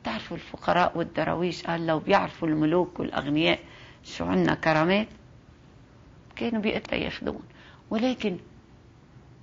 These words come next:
هودي ما بينشروا بالمال. يا ريت.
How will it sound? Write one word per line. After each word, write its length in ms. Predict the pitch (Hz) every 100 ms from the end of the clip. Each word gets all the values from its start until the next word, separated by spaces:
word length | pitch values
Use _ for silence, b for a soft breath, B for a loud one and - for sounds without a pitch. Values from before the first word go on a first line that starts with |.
| - - - 233
هودي 200 | 233 214
ما 140 | 233
بينشروا 640 | 202 185 165 - 175 151 147
بالمال. 500 | - 190 160 143 - - - - - - -
يا 180 | 190 180
ريت. 240 | 160 220